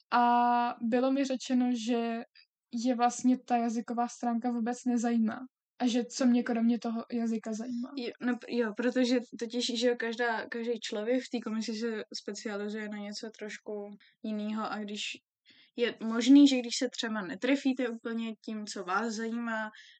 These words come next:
Speaker 2: do toho, co zajímá toho člověka, tak, a, tak protože ten, ten, jakoby, p-, učitel k tomu třeba nemá tolik co říct, že jo,
Speaker 1: Mm.
Speaker 2: nebo se vás na tolik co zeptat, takže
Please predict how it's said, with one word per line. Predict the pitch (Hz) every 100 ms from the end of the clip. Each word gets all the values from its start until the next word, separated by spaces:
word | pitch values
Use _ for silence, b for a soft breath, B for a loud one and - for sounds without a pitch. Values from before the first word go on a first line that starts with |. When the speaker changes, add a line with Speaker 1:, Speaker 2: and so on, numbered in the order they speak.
| -
Speaker 2:
do | 226
toho, | 220 220
co | 226 214
zajímá | 214 214 214 214
toho | 233
člověka, | 233 208 185 214 220 220
tak, | 214 208 - B B B B
a, | 170
tak | 208 240
protože | 262 254 262
ten, | 262 254
ten, | 247 247 - _ -
jakoby, | 233 220 226 208 - - - - -
p-, | - 131
učitel | 240 277 262 262 240 226
k |
tomu | 262 247
třeba | 254 240
nemá | 240 240
tolik | 240 240 240 -
co | 240
říct, | 254 208 190
že |
jo, | 254
Speaker 1:
Mm. | 262
Speaker 2:
nebo | 254
se | 247
vás | 220 220
na | 220 214
tolik | - 214 220
co | - 240
zeptat, | 233 233 - 190 -
takže | 208 202